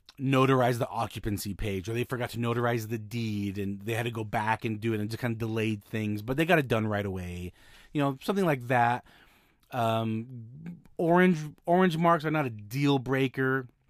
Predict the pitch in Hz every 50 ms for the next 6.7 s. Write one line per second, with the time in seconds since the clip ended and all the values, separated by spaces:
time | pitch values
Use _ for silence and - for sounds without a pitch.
0 | _ _ _ _ _ _ _ _ _ _ - - - - - - - - 123 139
1 | 143 143 151 156 156 151 139 117 110 113 110 127 127 131 127 123 107 92 82 -
2 | - - - 98 110 131 139 143 139 135 113 - 123 127 123 120 117 107 101 98
3 | - 104 104 120 156 151 156 127 104 90 98 92 98 101 90 82 82 67 64 57
4 | 71 - - _ _ _ _ _ _ _ - 98 110 143 147 - - 135 135 131
5 | - - 123 113 120 117 - - 104 95 85 87 90 92 95 101 107 120 139 151
6 | - 127 107 - - 92 80 85 80 78 78 76 69